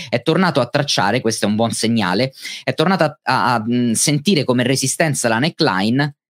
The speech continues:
e vedete che adesso sta, ehm, di nuovo, ehm, facendo fatica a tornarci, a tornarci dentro. Quindi qui abbiamo un dollaro australiano che sta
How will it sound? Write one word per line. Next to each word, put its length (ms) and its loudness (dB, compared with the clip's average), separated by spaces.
e 240 -4
vedete 440 0
che 80 0
adesso 220 0
sta, 340 0
ehm, 500 0
di 160 0
nuovo, 420 2
ehm, 380 2
facendo 340 0
fatica 460 0
a 100 -4
tornarci, 800 -2
a 120 -4
tornarci 600 -2
dentro. 400 -2
Quindi 220 0
qui 120 0
abbiamo 300 0
un 80 2
dollaro 320 2
australiano 560 0
che 100 -4
sta 280 -2